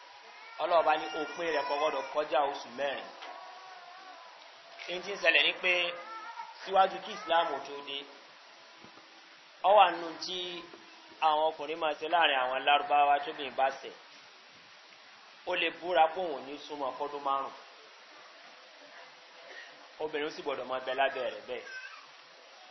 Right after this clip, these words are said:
Ṣẹ̀rí wa wá rí i pé eléyìí àbòsí ló jẹ́ fún obìnrin.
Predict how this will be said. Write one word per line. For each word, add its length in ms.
Ṣẹ̀rí 240
wa 180
wá 140
rí 80
i 80
pé 140
eléyìí 500
àbòsí 440
ló 140
jẹ́ 180
fún 200
obìnrin. 360